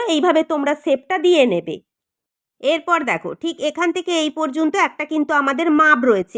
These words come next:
এখান থেকে এই পর্যন্ত মাপ নিয়েছিলাম, পয়েন্টের চওড়ার মাপ থ্রি পয়েন্ট ফোর ইঞ্চ। ঠিক এখান থেকে এই পর্যন্ত নিয়ে নেবো থ্রি পয়েন্ট ফোর ইঞ্চ। নেওয়ার পর কিন্তু সোজা করে দুটো দাগ এইভাবে মিলিয়ে নেবো। ড্রয়িংটা একটু ভালো করে কিন্তু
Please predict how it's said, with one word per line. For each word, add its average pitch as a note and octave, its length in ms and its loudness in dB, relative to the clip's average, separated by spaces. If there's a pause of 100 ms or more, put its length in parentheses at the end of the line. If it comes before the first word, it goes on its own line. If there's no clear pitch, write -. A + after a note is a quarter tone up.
এখান F4 180 -2
থেকে F4 180 -4
এই E4+ 140 0
পর্যন্ত E4 380 -4 (140)
মাপ C#4+ 220 4
নিয়েছিলাম, D4+ 500 0
পয়েন্টের C#4+ 420 -2
চওড়ার C#4 380 0
মাপ D#4+ 240 0
থ্রি D4 240 -4
পয়েন্ট D4+ 360 -2
ফোর D#4+ 240 0
ইঞ্চ। F3 180 -2 (400)
ঠিক D4+ 120 -2 (100)
এখান D#4+ 260 0
থেকে F4+ 240 -4
এই E4 100 -4
পর্যন্ত D#4 400 -4 (120)
নিয়ে C#4+ 160 -2
নেবো C#4 220 0
থ্রি C#4+ 240 -8
পয়েন্ট C#4 360 -2
ফোর C#4 240 2
ইঞ্চ। G4 160 0 (120)
নেওয়ার C#4 240 2
পর D4+ 220 0
কিন্তু C#4+ 300 -6
সোজা C4+ 340 -2
করে C4+ 280 -2
দুটো C#4+ 280 -2
দাগ C4 240 2
এইভাবে B3+ 380 0
মিলিয়ে D4 340 4
নেবো। F3 280 -4 (380)
ড্রয়িংটা D#4+ 420 2
একটু E4+ 200 -4
ভালো C4+ 300 0
করে D4 160 -2
কিন্তু D4 260 -4